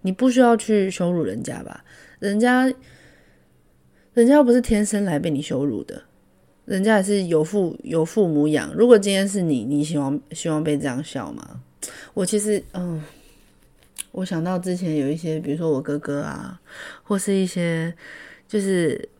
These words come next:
很坚持己见的人，他们就会说，“你们这种没办法减肥的人，就是意志力不够强大啦，你们就是怎么样，什么什么什么的啦。”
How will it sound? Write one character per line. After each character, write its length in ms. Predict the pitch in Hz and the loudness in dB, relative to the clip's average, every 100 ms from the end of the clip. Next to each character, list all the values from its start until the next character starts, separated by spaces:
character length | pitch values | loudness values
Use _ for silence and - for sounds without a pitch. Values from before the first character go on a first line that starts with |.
| _ - - | _ -12 -4
很 200 | - 175 | 0 2
坚 240 | 175 202 214 | 6 6 4
持 180 | - 156 | 0 -2
己 220 | - - | -2 -4
见 200 | 170 156 | -2 0
的 60 | |
人， 180 | 107 69 | -2 -4
他 140 | 180 226 | -4 -2
们 80 | |
就 100 | 202 | 2
会 60 | 226 | 2
说 340 | 214 190 180 185 - - | 2 -4 -6 -8 -16 -8
，“你 140 | 175 | -4
们 100 | 180 | 0
这 100 | 226 | 4
种 140 | 247 | 4
没 160 | 165 160 | 4 0
办 100 | 214 | 2
法 120 | 180 | 0
减 200 | 170 147 | 0 -2
肥 200 | 147 143 | -2 -4
的 80 | 139 | -4
人， 160 | 143 147 | -4 2
就 100 | 220 | 2
是 100 | 226 | 4
意 140 | 240 | 2
志 160 | 202 208 | 4 4
力 120 | 202 | 4
不 160 | 180 165 | 0 -2
够 120 | 180 | -2
强 300 | - 135 139 | -2 -4 -4
大 260 | 170 127 50 | -2 -2 -6
啦， 300 | 52 - - - - - | -14 -16 -20 -20 -20 -12
你 100 | 185 | -6
们 140 | 170 190 | -4 4
就 120 | 233 | 4
是 320 | 226 226 190 | 6 6 4
怎 120 | 175 131 | 0 -4
么 80 | 127 | -2
样， 200 | 185 160 | -2 -2
什 140 | - | -4
么 80 | 131 | -8
什 140 | 151 | -8
么 80 | - | -10
什 120 | - | -12
么 80 | - - | -12 -14
的 100 | - | -14
啦。” 180 | 50 | -16